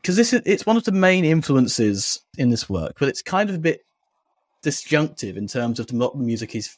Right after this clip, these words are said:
uh, Mark Fisher's thinking about here. You have a lot of stuff about the lost futures aspect of Joy Division, the crackle of Caretaker. But really, jungle is, uh, something that's very much underrated within this book and very much within the wider blogger scene, of course.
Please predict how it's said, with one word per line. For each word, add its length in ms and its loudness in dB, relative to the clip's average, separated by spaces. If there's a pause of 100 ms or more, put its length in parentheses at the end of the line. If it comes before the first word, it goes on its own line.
uh, 140 -8
Mark 220 -4
Fisher's 260 -12
thinking 320 0
about 220 -2
here. 180 -14 (440)
You 100 2
have 280 2
a 60 -2
lot 100 -4
of 60 -8
stuff 140 -6
about 140 0
the 60 -2
lost 380 2
futures 340 -2
aspect 460 0
of 300 -2 (340)
Joy 240 2
Division, 600 -2 (240)
the 80 -20
crackle 600 -4
of 140 -8
Caretaker. 800 -4 (800)
But 140 -2
really, 280 4
jungle 380 2
is, 380 0
uh, 80 -8 (220)
something 320 0
that's 140 -4
very 220 2
much 180 0 (160)
underrated 520 2
within 200 2
this 140 0
book 280 -4
and 80 0
very 200 4
much 200 2
within 180 0
the 100 2
wider 380 2
blogger 300 -4
scene, 240 -4
of 200 -14
course. 320 -4